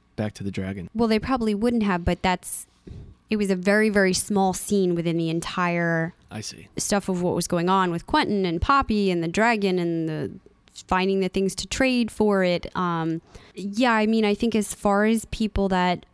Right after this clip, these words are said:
Speaker 2: moved it more this episode, definitely there was the stuff happening in Fillory. And so that takes us to our first place winner with thirty-eight percent, and that's Fen.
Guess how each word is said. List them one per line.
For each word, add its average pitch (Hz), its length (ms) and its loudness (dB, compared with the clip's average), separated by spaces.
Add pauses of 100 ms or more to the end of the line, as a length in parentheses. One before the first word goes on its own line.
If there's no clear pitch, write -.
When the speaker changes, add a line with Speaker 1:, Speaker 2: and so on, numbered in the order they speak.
(180)
Speaker 2:
moved 208 480 2
it 185 160 0
more 185 380 2
this 247 340 0
episode, 185 720 2 (460)
definitely 240 760 2
there 214 220 0
was 208 140 2
the 202 100 -4
stuff 214 240 0
happening 233 380 2
in 185 100 0
Fillory. 233 440 0 (240)
And 214 160 4
so 214 120 2
that 202 180 0
takes 226 260 -2
us 208 120 -2
to 220 300 0
our 185 420 0
first 302 460 -2
place 285 320 0
winner 202 400 0
with 190 160 0
thirty-eight 226 600 -2
percent, 240 500 -4
and 160 100 -4
that's - 240 -6
Fen. 98 440 0